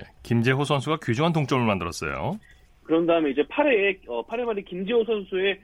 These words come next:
Speaker 2: 이 타점 적시타로 두산이 승기를 잡았는데요. 어, 김재호 선수가 최근 다시 좋은 모습, 공격에서도 좋은 모습을 이어가고 있습니다.
Speaker 1: 네, 기아는 롯데를 상대로 역전승을 거뒀네요.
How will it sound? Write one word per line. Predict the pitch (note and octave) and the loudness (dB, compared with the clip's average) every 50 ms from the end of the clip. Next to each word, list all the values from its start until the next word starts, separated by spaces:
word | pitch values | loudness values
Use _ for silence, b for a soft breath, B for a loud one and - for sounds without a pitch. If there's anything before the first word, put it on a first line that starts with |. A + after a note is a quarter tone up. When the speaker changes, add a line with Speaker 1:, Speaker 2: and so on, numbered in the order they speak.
| b b b | b b b
Speaker 2:
이 | - F3+ G3+ | -10 -10 -6
타점 | - B3 A#3 A#3 A#3+ G#3+ | -4 -4 -2 0 -2 -2
적시타로 | - F3 D3 - - G3 F3+ E3+ | -2 -6 -8 -6 -4 -4 -2 -2
두산이 | D#3 D3+ - D#3 D#3 D3+ | -4 -4 -2 0 0 0
승기를 | - A3+ A3 G#3 A3+ G3 | -2 -2 -2 -2 -2 -2
잡았는데요. | F3 B2+ C3 D#3+ E3 E3 E3 D#3 D3 D3 D#3 E3 F3 E3+ E3+ b b b | -2 0 0 2 2 2 0 0 2 4 4 4 4 2 0 b b b
어, | F3 F3+ | -4 -2
김재호 | F3 - B3 B3 A#3 C#4 C4+ | -2 -2 -2 0 2 2 2
선수가 | A#3 A#3+ A3+ G3 G#3+ F#3+ G3 F#3 | 2 2 0 2 2 0 0 0
최근 | - A3+ A#3 G#3+ | 0 0 0 0
다시 | F#3+ E3 D3+ E3 D3+ - | 0 0 -2 -2 -4 -2
좋은 | - G3 G#3 G3+ F#3 | 2 2 2 4 4
모습, | E3 D3 - - - | 2 0 0 -2 -4
공격에서도 | D#3+ F3+ G#3+ G3 G3 E3+ F3 D#3 | 0 0 2 2 0 -2 -4 -2
좋은 | D3 - E3 F3 F3+ | 2 4 4 4 4
모습을 | F3 E3+ D#3+ - C3+ B2+ C3+ C#3 b b b b | 2 0 0 0 2 2 2 2 b b b b
이어가고 | D#3 E3+ E3 D#3 C#3 C3+ | 4 6 6 6 4 2
있습니다. | A2+ - - G#2 G#2 G2+ - F#2+ F#2+ F#2 | -2 -4 -4 -8 -8 -6 -4 -4 -4 -4
Speaker 1:
네, | F2+ E2 D2+ D2+ - E2 B2 E3 - B B B B B B B B B B | -6 -8 -8 -8 -6 -8 -8 -8 -10 B B B B B B B B B B
기아는 | - C#3+ D3+ E3 F#3 F#3 | 4 4 4 4 2 2
롯데를 | D3+ C#3 C3 - F#3+ F3 F3 | 0 0 2 2 4 4 4
상대로 | D#3+ E3 D#3+ D#3 D#3+ D#3+ D#3 B2 F#2+ | 4 2 0 2 2 2 4 4 4
역전승을 | G2+ G2+ - - - F3 F3+ E3+ E3 - D#3 C#3+ C3 | 2 0 -2 -2 -2 0 0 0 0 0 0 0 0
거뒀네요. | B2 A2+ G2+ F#2 F2+ F#2 G#2 E2 | 0 0 0 0 0 0 0 -2